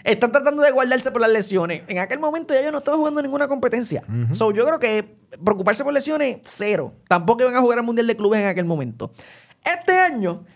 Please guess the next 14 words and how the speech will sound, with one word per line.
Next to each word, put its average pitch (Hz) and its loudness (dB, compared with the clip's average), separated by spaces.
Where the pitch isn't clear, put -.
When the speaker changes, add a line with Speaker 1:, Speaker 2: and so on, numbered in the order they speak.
Speaker 1:
el 175 -2
tiempo 202 2
me 330 4
da 339 4
la 339 2
razón, 311 2
porque 220 2
Slot 285 2
ahora, 240 4
con 190 4
los, 175 -2
con 208 4
sus 403 4
refuerzos, 269 0